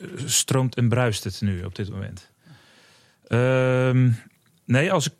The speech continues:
terugkijk, dan heb ik, vind ik een heel goed seizoen gedraaid als coach. Eén, omdat ik denk dat ik, ik heb hard moeten werken.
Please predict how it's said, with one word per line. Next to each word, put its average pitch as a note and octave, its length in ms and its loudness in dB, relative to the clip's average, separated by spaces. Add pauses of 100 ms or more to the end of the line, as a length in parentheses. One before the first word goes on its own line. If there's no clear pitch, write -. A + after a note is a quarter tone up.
terugkijk, B2 600 0
dan A#2+ 160 4
heb A2+ 200 2
ik, B2 220 -6
vind - 260 -4
ik - 140 -6
een A#2 60 2
heel A2+ 160 2
goed A2 200 -6
seizoen B2 300 -2
gedraaid F#2 320 -6
als A2 120 -10
coach. B2 260 -4 (200)
Eén, A2 380 -2
omdat A2 260 -2
ik G2 120 -4
denk G#2+ 240 0
dat G2+ 160 -4
ik, - 180 -8 (160)
ik - 200 -18
heb A2+ 140 -2
hard B2+ 140 0
moeten A2+ 200 0
werken. A2 360 -2